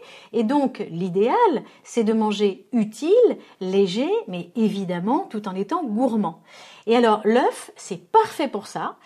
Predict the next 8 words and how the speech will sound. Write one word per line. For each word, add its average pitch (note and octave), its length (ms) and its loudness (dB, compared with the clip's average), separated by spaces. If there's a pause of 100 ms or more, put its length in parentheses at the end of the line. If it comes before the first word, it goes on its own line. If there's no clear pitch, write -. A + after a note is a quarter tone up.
(220)
parce A3 160 -10
que B3+ 100 -2
c'est B3+ 200 -6
un G#3+ 100 2
concentré F4+ 800 0
de A#3+ 80 0
qualités B3+ 420 -4
nutritionnelles, G#3+ 800 -4